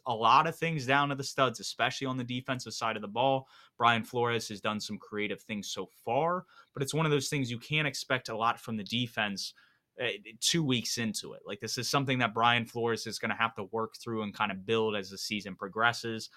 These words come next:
I definitely don't think they're an oh and two team, but they definitely need to do a lot to bounce back. Now, if we're gonna talk about the Bengals,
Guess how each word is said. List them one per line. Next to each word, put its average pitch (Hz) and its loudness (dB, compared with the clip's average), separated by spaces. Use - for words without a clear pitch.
I 123 4
definitely 131 2
don't 117 0
think 113 -4
they're 104 0
an 104 -2
oh 101 -2
and 95 -6
two 160 0
team, 151 0
but 127 2
they 131 6
definitely 135 2
need 113 2
to 104 0
do 101 -2
a - 0
lot 95 -2
to 101 -16
bounce 87 -8
back. - -12
Now, 120 6
if - -10
we're 135 0
gonna 151 4
talk 147 4
about 123 0
the 107 -4
Bengals, 113 2